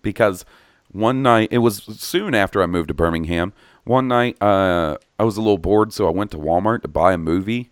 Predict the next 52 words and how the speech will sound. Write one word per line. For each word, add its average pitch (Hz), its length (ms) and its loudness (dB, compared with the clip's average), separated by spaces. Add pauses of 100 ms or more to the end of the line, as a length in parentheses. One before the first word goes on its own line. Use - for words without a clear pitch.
Like, 95 160 -6
this - 160 -6
was 123 100 -14
before 87 300 -4
Netflix 82 460 -6
streaming 95 480 -8
and 98 100 -12
stuff. 135 440 -4 (560)
And 95 440 -4
I 95 60 -4
think 151 240 -6
it - 80 -4
was 98 140 -8
the 85 100 -6
final 101 440 0
cut 143 380 -2
that 113 140 0
had 113 100 -4
just 117 180 -6
come 131 200 -4
out 127 180 -2
on 127 160 -4
D 123 160 -6
V 120 160 -6
D. 127 320 -6 (520)
And 92 80 -10
I 95 80 -2
was 82 100 -8
like, 76 160 -8
"All 90 100 0
right, 90 260 -2 (500)
time 90 240 -4
to 92 60 -4
watch 101 300 0
Blade 117 240 -2
Runner." 80 280 -6
And 131 160 -2
I 156 100 0
dug 139 260 -2
it 113 120 -8
so 120 100 -8
much. 113 240 -8
I 131 60 -4
dug 185 200 -2
it - 120 -6
so 156 100 0
much 131 260 0
that 107 80 0
I 113 60 2
probably 131 540 -4
watched 92 420 0
it, 127 240 -4